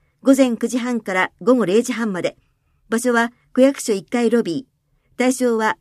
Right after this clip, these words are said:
区内在住の六十五歳以上の方。お問い合わせは高齢福祉課まで。電話五二四六の一二二一番へどうぞ。台東ヘルスアップ講座。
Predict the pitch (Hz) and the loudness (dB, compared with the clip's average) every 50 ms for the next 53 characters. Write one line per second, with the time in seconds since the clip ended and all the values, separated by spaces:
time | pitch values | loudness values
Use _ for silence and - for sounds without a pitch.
0 | _ - - 269 294 285 269 - 233 220 214 180 180 208 202 196 190 190 - - | _ -4 -2 -2 0 0 0 0 0 -2 -2 -2 -2 -2 -2 -2 -2 -4 -6 -6
1 | - 165 185 180 269 269 254 285 277 254 269 262 269 262 262 254 202 226 208 185 | -8 -8 -2 0 0 0 2 2 2 2 2 2 2 2 2 2 2 0 -2 -2
2 | 175 165 - 165 165 - - _ _ _ _ _ _ _ _ _ _ _ _ 220 | -4 -8 -10 -8 -8 -8 -8 _ _ _ _ _ _ _ _ _ _ _ _ -2
3 | 233 277 269 262 254 254 254 254 240 220 214 - - _ _ - 247 262 285 277 | 2 4 4 4 4 2 0 0 0 0 0 -2 -2 _ _ 0 2 2 4 4
4 | 269 269 269 - - 262 233 - - 247 240 240 220 196 - - _ _ _ _ | 4 2 2 0 -2 -4 -4 -4 -4 -4 -4 -2 -2 -4 -4 -6 _ _ _ _
5 | _ _ _ _ _ - 165 175 214 220 220 208 214 220 - - _ _ 165 170 | _ _ _ _ _ -4 0 2 2 2 2 2 0 0 0 -2 _ _ -4 0
6 | 214 240 269 277 285 294 285 277 226 220 226 226 208 226 220 - 214 190 190 185 | 0 0 0 0 -2 -2 0 0 0 0 0 -2 -2 -4 -4 -4 -4 -4 -4 -6
7 | - _ - 202 156 - 254 262 285 285 285 254 208 185 214 254 269 262 - 262 | -6 _ -12 -12 -6 -2 -2 0 0 0 0 0 0 0 0 0 0 0 -2 -2
8 | 254 254 247 262 285 262 254 233 220 214 - - _ _ _ _ _ _ _ _ | -2 -2 -2 -2 -2 0 0 -2 -2 -4 -6 -6 _ _ _ _ _ _ _ _
9 | _ _ _ _ _ _ _ _ _ _ _ _ _ _ _ _ _ _ _ _ | _ _ _ _ _ _ _ _ _ _ _ _ _ _ _ _ _ _ _ _
10 | _ _ _ _ _ _ _ _ _ - 247 269 269 - - 262 247 247 - - | _ _ _ _ _ _ _ _ _ -2 0 0 0 2 2 2 2 2 0 -2
11 | - 220 247 277 269 - 269 269 262 - 269 262 - 262 226 185 147 - - | 0 2 2 2 4 2 0 0 0 0 -2 0 0 0 0 0 -2 -6 -6